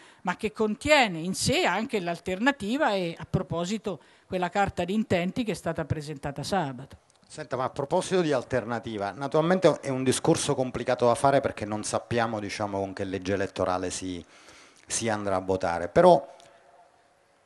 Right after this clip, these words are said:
Speaker 2: comincia a serpeggiare un po' di preoccupazione circa lo stato dell'arte tra i potenziali alleati del centrosinistra. Oggi c'è un caso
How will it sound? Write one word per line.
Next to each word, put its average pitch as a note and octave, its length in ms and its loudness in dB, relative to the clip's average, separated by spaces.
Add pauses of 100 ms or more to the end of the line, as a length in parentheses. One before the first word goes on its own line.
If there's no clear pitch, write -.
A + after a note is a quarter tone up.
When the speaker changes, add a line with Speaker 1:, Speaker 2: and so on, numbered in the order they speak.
(240)
Speaker 2:
comincia D#3+ 440 0
a B2 40 -2
serpeggiare A#2+ 720 0
un A#2+ 140 0
po' D#3 140 4
di C#3+ 120 -4
preoccupazione A2 1080 0
circa A#2 680 -4
lo B2 200 0
stato D3+ 500 0
dell'arte G2+ 840 -2
tra G#2+ 160 -2
i A2 80 -4
potenziali A2 640 -2
alleati F#2 500 -4
del D#2+ 140 -10
centrosinistra. D#2 1080 -10
Oggi B2 260 2
c'è A#2 180 -2
un G2 200 -2
caso G2+ 520 -4